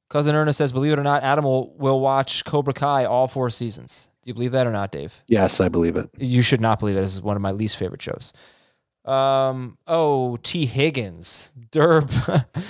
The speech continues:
Speaker 1: <laughs> Higgins, Chase, and Jefferson.
Speaker 2: <laughs>
Speaker 1: No, I don't think Higgins
Speaker 2: I told
Speaker 1: can
Speaker 2: you
Speaker 1: be
Speaker 2: one was m-, over our heads.
Speaker 1: It can't be top three, I don't think, but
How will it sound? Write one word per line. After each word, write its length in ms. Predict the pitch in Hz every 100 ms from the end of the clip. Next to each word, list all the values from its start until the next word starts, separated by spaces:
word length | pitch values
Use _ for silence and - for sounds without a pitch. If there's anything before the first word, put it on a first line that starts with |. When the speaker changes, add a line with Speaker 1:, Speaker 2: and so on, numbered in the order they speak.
| 208
Speaker 1:
<laughs> 240 | 190 156
Higgins, 460 | 156 160 160 156 -
Chase, 320 | 156 156 -
and 160 | 139 127
Jefferson. 1000 | 127 120 117 - 160 101 110 127 139 -
Speaker 2:
<laughs> 40 | 113 - _ _
Speaker 1:
No, 160 | 147 160
I 260 | 160 165
don't 140 | 190 185
think 200 | 175 147
Higgins 180 | 151 185
Speaker 2:
I 60 |
told 260 | 139 294 262
Speaker 1:
can 80 | 185
Speaker 2:
you 120 | 127
Speaker 1:
be 40 |
Speaker 2:
one 220 | - 120
was 200 | 107 95
m-, 260 | 117 95 104 _ -
over 280 | 120 101 90
our 40 |
heads. 240 | 95 95 156
Speaker 1:
It 100 | 151
can't 240 | 208 196
be 120 | 156
top 280 | 139 131 117
three, 440 | - 98 107 104
I 100 | 92
don't 180 | 92 95
think, 300 | - - -
but 320 | - - -